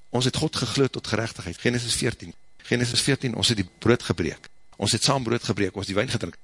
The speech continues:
Ons het dit nie gedoen in die terme van die ou verbond waar ons groot geword het, wat gesê, "Oeh, jette, ons moet dit net nie in, in onwaardigheid doen nie, want dan gaan God ons straf, en ons gaan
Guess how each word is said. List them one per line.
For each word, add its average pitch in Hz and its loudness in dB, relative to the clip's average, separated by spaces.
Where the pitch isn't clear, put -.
Ons 139 4
het 139 2
dit - -2
nie - 2
gedoen 139 -2
in 123 2
die 117 -6
terme 156 2
van 107 -2
die 113 -2
ou 147 2
verbond 107 -2
waar 110 -2
ons - -4
groot 113 -2
geword 104 0
het, 104 0
wat - -4
gesê, 113 2
"Oeh, 139 0
jette, 120 0
ons - -6
moet 117 0
dit - -4
net 123 -4
nie 131 0
in, 110 -4
in 95 -4
onwaardigheid 117 -2
doen 110 0
nie, 120 -4
want 110 0
dan 107 -2
gaan 117 -2
God - -6
ons 104 2
straf, 113 0
en 107 -4
ons 107 -2
gaan 113 -2